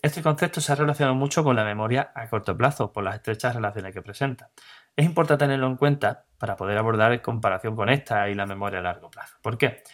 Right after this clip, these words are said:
Porque la memoria a largo plazo funciona de forma casi automática, como un almacén de información que no requiere motivación, esfuerzo o estímulo externo ni interno ninguno para su archivado, de manera que no suele afectarse en las situaciones como el T D A H. Esto,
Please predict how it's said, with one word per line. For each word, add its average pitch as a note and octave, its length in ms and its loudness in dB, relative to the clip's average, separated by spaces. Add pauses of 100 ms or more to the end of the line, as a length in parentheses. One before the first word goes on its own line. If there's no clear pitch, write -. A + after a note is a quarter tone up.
(340)
Porque A2+ 200 -2
la G2+ 100 2
memoria A#2 280 2
a C3+ 60 2
largo A#2+ 280 2
plazo C#3+ 460 0
funciona A#2 460 -2
de A#2+ 140 0
forma B2 360 0
casi A#2+ 320 0
automática, G#2 760 -4
como A2 220 -4
un B2+ 120 0
almacén D3 500 -2
de C3+ 60 -10
información C#3 680 -2 (320)
que - 140 -2
no A#2+ 100 0
requiere C3+ 280 2
motivación, C3+ 720 2
esfuerzo D3+ 640 0 (220)
o - 80 -2
estímulo C#3 340 4
externo D3 480 0
ni C#3+ 80 0
interno C3 320 -4
ninguno B2+ 480 0
para G#2+ 220 -2
su - 100 -8
archivado, G#2+ 540 -4 (340)
de A#2 80 -4
manera A#2 180 2
que - 80 0
no C3+ 100 2
suele B2+ 200 4
afectarse B2+ 520 0
en - 60 -6
las G#2 120 -6
situaciones G#2+ 440 -6
como G#2+ 220 -6
el G2+ 80 -10
T G2 140 -6
D F#2+ 100 -10
A G#2 40 -14
H. - 200 -20 (640)
Esto, G3 540 0